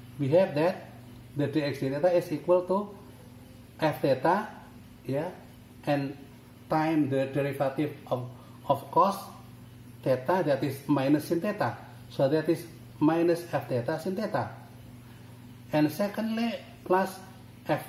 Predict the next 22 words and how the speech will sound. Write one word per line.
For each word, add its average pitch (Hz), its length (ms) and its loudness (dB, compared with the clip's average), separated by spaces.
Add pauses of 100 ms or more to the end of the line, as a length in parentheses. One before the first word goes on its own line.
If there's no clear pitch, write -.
(120)
prime 156 340 2
theta 180 400 0
cos 180 220 2
theta. 143 480 -4 (1400)
And 139 160 2
the 135 100 0
derivative 196 640 2 (280)
d 139 200 0 (220)
t 170 460 0
is 180 200 4
equal 185 380 0
to 180 260 2 (400)
f 135 180 -2
theta 127 300 0
cos 127 220 -2
theta 175 440 -4 (520)
plus 160 220 0 (140)
f - 280 -2
prime 131 320 0
theta 170 500 -2 (500)
sin 165 260 2
theta. 139 360 -2